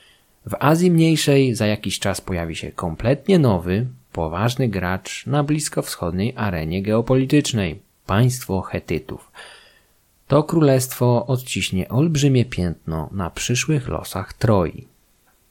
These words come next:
W ciągu tych pięciuset lat na wzgórzu Hisarlik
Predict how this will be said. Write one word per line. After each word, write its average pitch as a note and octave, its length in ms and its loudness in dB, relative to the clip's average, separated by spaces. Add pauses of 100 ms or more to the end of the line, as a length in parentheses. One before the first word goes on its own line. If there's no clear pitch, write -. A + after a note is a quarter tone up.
(420)
W - 60 -16
ciągu A#2+ 240 2
tych B2 180 0
pięciuset D3+ 500 2
lat A2 400 0 (160)
na F#2+ 140 -2
wzgórzu F#2 360 -4
Hisarlik B2 680 2